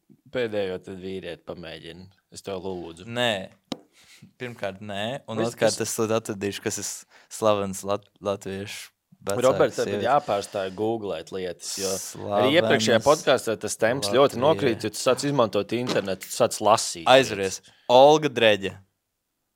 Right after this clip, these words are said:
Speaker 1: Labi.
Speaker 2: Diezgan labs variants, vai ne?
Speaker 1: Ir bārs,
Speaker 2: Labais kreisais.
Speaker 1: ir bārs, pieņemsim, Ala Vecrīgā. Jūs izejat
Speaker 2: Jā.
Speaker 1: ārā. Kas notika šajā kautiņā? Kāpēc tu viņu uzveiktu?
Speaker 2: Ko
Speaker 1: Izstāst
Speaker 2: tad?
Speaker 1: apmēram, i-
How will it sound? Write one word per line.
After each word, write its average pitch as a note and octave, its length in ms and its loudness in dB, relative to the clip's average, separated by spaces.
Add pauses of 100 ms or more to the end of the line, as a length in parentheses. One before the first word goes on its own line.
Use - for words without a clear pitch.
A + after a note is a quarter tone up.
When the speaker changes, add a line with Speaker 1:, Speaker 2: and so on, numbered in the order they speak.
(1040)
Speaker 1:
Labi. F#2+ 300 -4 (360)
Speaker 2:
Diezgan A#2+ 340 4
labs B2 220 6
variants, C3+ 380 6
vai G#2+ 120 4
ne? A2 140 4 (400)
Speaker 1:
Ir A#2 160 0
bārs, A2+ 400 6
Speaker 2:
Labais A#2+ 240 2
kreisais. B2+ 560 0 (800)
Speaker 1:
ir G2+ 160 -4
bārs, A2+ 420 2
pieņemsim, G#2 560 -6
Ala G2+ 260 0
Vecrīgā. F2 640 -8
Jūs F#2 200 -8
izejat G#2 320 0
Speaker 2:
Jā. A2+ 160 4
Speaker 1:
ārā. F#2 160 0
Kas C3+ 180 4
notika G#2 300 0
šajā F2 280 -6
kautiņā? F2 540 -6
Kāpēc G2+ 380 -10
tu F#2 80 -12
viņu F#2 160 -12
uzveiktu? E2+ 480 -14 (460)
Speaker 2:
Ko - 80 2
Speaker 1:
Izstāst G#2 300 8
Speaker 2:
tad? G2 100 -2
Speaker 1:
apmēram, G#2+ 340 2
i- G2+ 120 -12